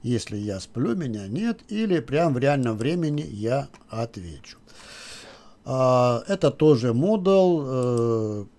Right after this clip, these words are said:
э, региональный крупный проект, в котором, м, я участвовал. И тут другая тема оформления, тут тоже мои курсы есть.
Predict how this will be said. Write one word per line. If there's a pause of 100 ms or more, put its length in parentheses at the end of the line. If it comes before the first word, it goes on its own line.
(140)
э,
региональный
крупный
проект,
в
котором, (640)
м,
я
участвовал.
И (100)
тут
другая
тема
оформления,
тут
тоже
мои
курсы
есть.